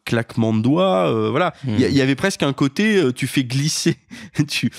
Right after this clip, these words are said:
Speaker 1: tu veux faire une modif de, d'une couleur, tu fais glisser la couleur et hop, c'est magique et, et voilà. Et ça, euh, c'est compliqué.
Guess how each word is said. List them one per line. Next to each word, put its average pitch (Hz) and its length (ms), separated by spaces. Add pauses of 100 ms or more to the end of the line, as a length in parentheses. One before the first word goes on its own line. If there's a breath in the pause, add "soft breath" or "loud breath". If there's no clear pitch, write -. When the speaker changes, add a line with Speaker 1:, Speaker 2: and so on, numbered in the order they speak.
(160 loud breath)
Speaker 1:
tu 151 100
veux 135 60
faire 156 160
une 151 140
modif 151 440
de, 139 120
d'une 143 260
couleur, 180 400
tu 139 100
fais 156 140
glisser 170 360
la 165 100
couleur 190 340
et 160 80
hop, 208 140
c'est - 160
magique 147 580
et, 127 460 (260 loud breath)
et 127 100
voilà. 170 300
Et 123 160
ça, 262 400
euh, 113 340
c'est 107 220
compliqué. 220 480